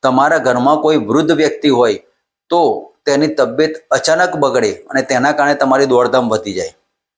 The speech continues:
આનું પણ તમારે કાળજી લેવી. માટે તમારા ઘરની અંદરથી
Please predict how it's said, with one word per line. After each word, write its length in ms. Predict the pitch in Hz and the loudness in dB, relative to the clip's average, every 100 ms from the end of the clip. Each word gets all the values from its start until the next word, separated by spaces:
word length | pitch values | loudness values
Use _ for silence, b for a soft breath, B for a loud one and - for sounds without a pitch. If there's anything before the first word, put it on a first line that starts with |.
| _ _ _ _ _ _ _ _ _ _ _ _ - | _ _ _ _ _ _ _ _ _ _ _ _ -4
આનું 220 | 123 120 | -2 0
પણ 160 | 131 113 | 0 0
તમારે 260 | 117 113 | 0 0
કાળજી 380 | 113 101 98 101 | 0 -2 0 -2
લેવી. 200 | 95 101 | -4 -6
માટે 580 | 101 110 110 131 135 b b _ - | -2 -2 0 -2 -4 b b _ -6
તમારા 380 | 110 113 123 | 0 0 0
ઘરની 440 | 120 110 107 120 131 | 0 -2 0 0 0
અંદરથી 720 | 110 110 113 123 120 123 | 0 0 -2 0 -4 -4